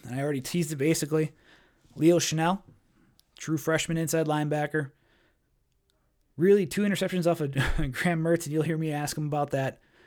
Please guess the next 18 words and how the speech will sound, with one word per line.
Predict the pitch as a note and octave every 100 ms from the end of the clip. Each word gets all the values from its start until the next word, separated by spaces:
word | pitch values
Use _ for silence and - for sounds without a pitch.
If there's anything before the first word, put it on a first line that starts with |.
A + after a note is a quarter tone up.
| _
He | - D3+
gave | C#3+
a | C3
very, | D3 E3 D3+
very | A#2 E3 F3
Wisconsin | E3 - D#3+ D#3+ D3+
answer | C3 D#3 D3 C#3+
with | C3+
the | C#3
"oh | C#3 C#3+
geez." | B2+ D3 D3 C3+ - _ - - - C3
You'll | C#3
hear | C3+ D#3
that | C#3 C3+ -
coming | C#3+ C3+
up. | A#2+ A2+ _ _ _ _ _ -
But | A#2+ C3 B2+ - _ _ _ _ _ _ _ _ _ _
he | - D#3+ F3 F3+ F3+ F3+ D#3+